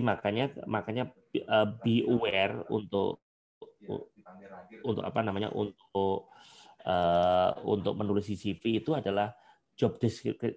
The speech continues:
job de-, job description yang pernah kita, kita lakukan. Gitu. Jadi, jadi nanti ketika itu recruiter akan lihat, oh dia pernah melakukan pekerjaan ini, pernah melakukan hal ini.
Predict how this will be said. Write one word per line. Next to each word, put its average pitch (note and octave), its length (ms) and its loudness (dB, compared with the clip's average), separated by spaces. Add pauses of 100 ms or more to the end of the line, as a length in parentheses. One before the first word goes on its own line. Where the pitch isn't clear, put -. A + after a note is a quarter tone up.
(200)
job A2 160 2
de-, - 160 -6 (240)
job A#2+ 160 4
description A#2+ 560 -2
yang B2 320 -2
pernah C3 320 -2 (320)
kita, F#2 480 -2 (640)
kita - 240 -6
lakukan. E2+ 480 -6 (720)
Gitu. F2+ 400 -8
Jadi, A#2 400 0 (320)
jadi G#2+ 240 2
nanti A#2+ 240 0
ketika A2 480 0
itu G#2+ 160 2
recruiter D3+ 320 0
akan C#3+ 160 -2
lihat, D3+ 240 2
oh C3 480 4
dia A#2+ 160 0
pernah G#2 400 -8
melakukan G2 400 -6
pekerjaan F#2 480 -8
ini, F#2+ 480 -8
pernah F#2 400 -10
melakukan F#2 560 -6 (400)
hal F#2 160 -2
ini. G2 240 -8